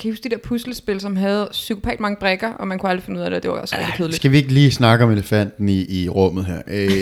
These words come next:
Speaker 2: Ida,
Speaker 1: <laughs>
Speaker 2: tak for din stil.
Speaker 1: Ja.
Speaker 2: Øh, jeg elsker, når vi får tilsendt stil, men jeg hader, når de bliver tilsendt som sådan en mosaik, man selv skal samle.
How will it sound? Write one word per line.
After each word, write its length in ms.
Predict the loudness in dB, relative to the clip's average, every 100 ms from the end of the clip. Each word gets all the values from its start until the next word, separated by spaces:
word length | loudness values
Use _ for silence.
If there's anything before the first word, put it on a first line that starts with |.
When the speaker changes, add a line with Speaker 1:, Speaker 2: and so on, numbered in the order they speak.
| 0
Speaker 2:
Ida, 340 | 4 6 6 4 -6
Speaker 1:
<laughs> 100 | -6
Speaker 2:
tak 340 | 6 6 6
for 200 | 2 0
din 160 | 2 -2
stil. 340 | 2 2 2 0 -2
Speaker 1:
Ja. 140 | 0
Speaker 2:
Øh, 500 | 0 -4 -8 -4 4
jeg 160 | 6 6
elsker, 300 | 4 4 2
når 160 | 4 4
vi 140 | 4
får 100 | -2
tilsendt 460 | -2 -2 0 -2 -4
stil, 320 | -2 0 0 -4 -12 0
men 140 | 4
jeg 100 | 4
hader, 340 | 4 6 8 8
når 120 | 6
de 80 | 2
bliver 180 | 0
tilsendt 460 | 0 0 0 0 -2
som 140 | -2
sådan 140 | -2 -2
en 60 | 0
mosaik, 460 | 0 0 0 0 2
man 120 | 0
selv 200 | 2 0
skal 140 | 0
samle. 420 | 0 0 2 0